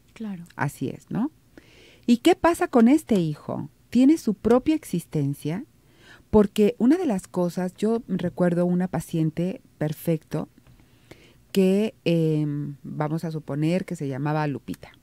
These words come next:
Speaker 2: ¿no?
Speaker 1: Ujú.
Speaker 2: Y yo, bueno, su nombre, no, pues, este, Guadalupe ful-, de tal. Y entonces yo digo, "Lupita", y me dice, "No,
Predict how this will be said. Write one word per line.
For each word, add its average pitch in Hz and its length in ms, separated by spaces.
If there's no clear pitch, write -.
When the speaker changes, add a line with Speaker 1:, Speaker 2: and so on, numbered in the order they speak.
Speaker 2:
¿no? 240 220
Speaker 1:
Ujú. 302 120
Speaker 2:
Y 214 100
yo, 220 340
bueno, 131 240
su 160 140
nombre, 202 360
no, 143 160
pues, - 260
este, - 320
Guadalupe 143 500
ful-, - 260
de 131 180
tal. - 240
Y 180 140
entonces 214 680
yo 175 340
digo, 160 340
"Lupita", 135 560
y 160 60
me 160 80
dice, 147 340
"No, 180 300